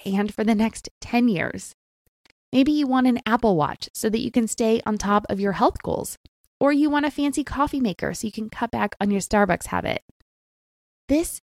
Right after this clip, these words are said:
is okay. It is okay to use material goods to make life better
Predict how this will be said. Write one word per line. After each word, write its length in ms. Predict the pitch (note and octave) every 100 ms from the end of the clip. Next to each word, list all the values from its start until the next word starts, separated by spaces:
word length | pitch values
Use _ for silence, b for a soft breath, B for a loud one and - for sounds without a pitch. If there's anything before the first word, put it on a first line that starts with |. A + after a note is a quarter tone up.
| -
is 140 | C#4
okay. 640 | - C4 B3 D4 D4+ - - _ -
It 120 | D4
is 160 | D4+ - B3
okay 560 | D4+ D#4+ - D#4+ D4+
to 120 | B3+
use 440 | B3 G#3 B3 C#4+ D4
material 500 | D#4 - B3 C4+ B3+
goods 480 | A3 G#3 B3 D#4+ - - _
to 140 | - D4
make 320 | B3+ B3 -
life 300 | A3+ G#3+ G#3+
better 480 | F#3+ F3+ G3 C4 E4